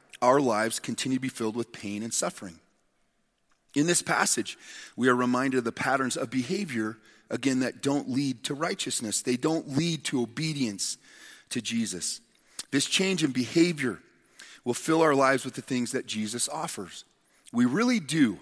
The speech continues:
need to begin to say no to sin and yes to God. We need to move in our lives towards obedience to Him in order to see the blessings that God wants to give us come into our lives. When we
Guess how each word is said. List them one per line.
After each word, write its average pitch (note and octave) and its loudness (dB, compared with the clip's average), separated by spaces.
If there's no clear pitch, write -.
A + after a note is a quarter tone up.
need C#3 2
to C#3+ 4
begin C3+ 4
to B2 -4
say A#2+ 0
no B2 4
to - -6
sin A2+ 0
and A2 -2
yes G#2+ -2
to - -4
God. C#3+ -4
We B2+ 0
need C#3 4
to C#3 0
move E3 2
in G3 2
our G3 4
lives G#2 0
towards A#2+ -2
obedience B2+ -2
to A2+ -4
Him E3+ -2
in D#3+ 4
order A3 4
to A3 0
see C3+ 2
the D3+ 2
blessings C3 2
that C3 -2
God B2 4
wants B2+ -2
to B2+ -6
give C3+ -4
us G#2+ -6
come B2 -2
into A#2 -4
our C#3 -2
lives. D#3+ -4
When D#3 6
we D#3+ 2